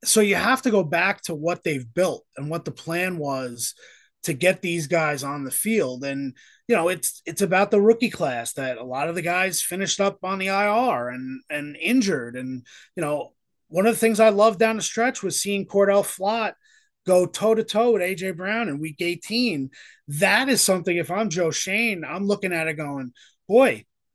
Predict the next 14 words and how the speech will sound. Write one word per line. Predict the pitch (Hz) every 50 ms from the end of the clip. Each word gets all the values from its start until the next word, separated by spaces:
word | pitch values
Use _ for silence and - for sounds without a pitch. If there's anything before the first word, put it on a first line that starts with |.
| _ _ -
we | 214 262
might | 285 302 285 247
have | 208 240 294 294
a | 311 214
guy | 214 190 175 160
who | 165 180
can | 170 - 160 151
challenge | - - 170 175 196 208 202 190 170 -
for | - -
significant | 151 - - 156 147 170 170 170 165 143 151 143 -
snaps | - - 196 208 220 226 208 - - - -
at, | 156 151 147 143 - _ _ _
if | - 202 - - -
not | 208 196 190 175